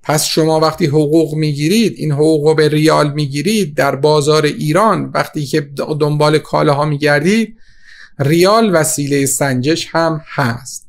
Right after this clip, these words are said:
پس، پس این حقوقی که شما دریافت کردید، این حساب جاری که در بانک دارید، هم وسیله مبادله است، هم وسیله سنجشه.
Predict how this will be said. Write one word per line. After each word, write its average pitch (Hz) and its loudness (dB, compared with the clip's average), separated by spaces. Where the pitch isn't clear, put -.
پس، 151 -2
پس 156 -2
این 226 4
حقوقی 190 2
که - -4
شما 156 0
دریافت 135 0
کردید، 131 -2
این 214 2
حساب 170 2
جاری 151 2
که 175 -2
در 135 0
بانک 131 -2
دارید، 139 0
هم 214 2
وسیله 147 0
مبادله 127 0
است، 175 -6
هم 196 0
وسیله 135 0
سنجشه. 143 -2